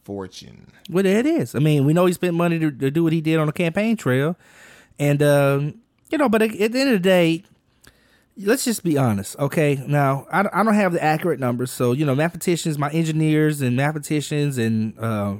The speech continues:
Speaker 2: really my actuaries will probably have this information more than I'm about to say. But when I did the math, when I was in Nashville, Tennessee, I think I needed to have above three point seven million dollars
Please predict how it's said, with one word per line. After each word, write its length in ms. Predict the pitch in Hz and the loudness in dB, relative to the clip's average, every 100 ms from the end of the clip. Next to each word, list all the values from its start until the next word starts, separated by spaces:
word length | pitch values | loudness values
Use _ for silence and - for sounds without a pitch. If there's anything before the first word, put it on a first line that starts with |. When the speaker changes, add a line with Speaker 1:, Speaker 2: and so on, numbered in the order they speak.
| - | -2
Speaker 2:
really 220 | 170 185 | 2 2
my 120 | 143 | 2
actuaries 580 | 131 151 - 131 123 120 | 0 -4 -2 -2 0 -2
will 80 | 113 | -4
probably 300 | 135 110 117 _ - - - | -4 -4 -6 _ -20 -20 -6
have 180 | 180 | -2
this 80 | 135 | -2
information 460 | 139 131 135 127 123 | -2 -2 -4 -2 0
more 240 | 143 127 | 2 2
than 140 | 123 123 | 0 -2
I'm 80 | |
about 120 | 123 113 | -2 -4
to 60 | |
say. 220 | - 143 123 | -4 -2 0
But 180 | 113 - _ _ _ _ _ _ | -2 -6 _ _ _ _ _ _
when 160 | 139 | 0
I 80 | 190 | 2
did 160 | 226 190 | 2 2
the 80 | 156 | 2
math, 340 | 139 123 - | 2 0 -2
when 100 | 131 | -2
I 80 | 147 | 0
was 120 | 151 | 0
in 180 | 139 131 | 0 0
Nashville, 340 | 131 135 - | -2 -4 -6
Tennessee, 420 | 127 123 113 104 95 - _ _ _ _ _ - | -4 -4 -2 -6 -10 -16 _ _ _ _ _ -6
I 120 | 156 | -2
think 120 | 165 | 0
I 40 | 160 | 2
needed 240 | 151 135 | 0 0
to 40 | 131 | 0
have 380 | 131 120 113 - _ - - - - - | 0 0 -2 -6 _ -20 -20 -20 -16 -8
above 320 | 131 131 117 | 0 2 2
three 160 | - 151 | 0 0
point 340 | 147 156 139 | 0 -2 -4
seven 560 | - - 143 139 139 139 | -6 -4 0 0 0 0
million 340 | 135 127 123 | 0 2 0
dollars 520 | 117 101 95 85 - | 0 -2 -4 -8 -14